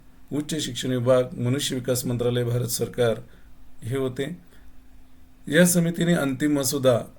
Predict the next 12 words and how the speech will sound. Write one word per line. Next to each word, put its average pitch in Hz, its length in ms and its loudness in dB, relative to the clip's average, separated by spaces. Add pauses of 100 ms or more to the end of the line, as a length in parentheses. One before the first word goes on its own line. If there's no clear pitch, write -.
(180)
हा 131 260 6
पंचावन्न 131 560 0
पानांचा 127 420 0
होता 120 400 2
आणि 120 180 0
तो 127 100 -2
दोन 123 180 -2
हजार 117 200 0
एकोणीस 117 420 -6
मध्ये 113 260 -4 (300)
सादर 117 340 0
केला. 117 340 -4